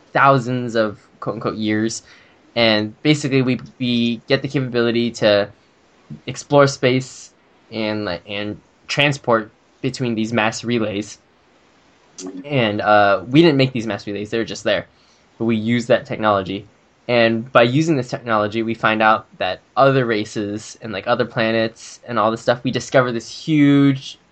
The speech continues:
universe. And it, like, other intelligent races are using the same technology that we discovered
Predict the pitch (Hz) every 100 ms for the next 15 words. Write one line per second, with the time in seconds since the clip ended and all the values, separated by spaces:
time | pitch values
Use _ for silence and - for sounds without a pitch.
0 | _ 131 123 110 104 107 - - _ _
1 | _ _ _ _ - 113 110 107 117 -
2 | _ _ _ 127 127 139 139 135 131 127
3 | 127 131 117 113 - 120 117 - 113 110
4 | 117 110 110 104 - 123 117 139 113 110
5 | 117 120 131 135 98 92 113 110 117 127
6 | 117 135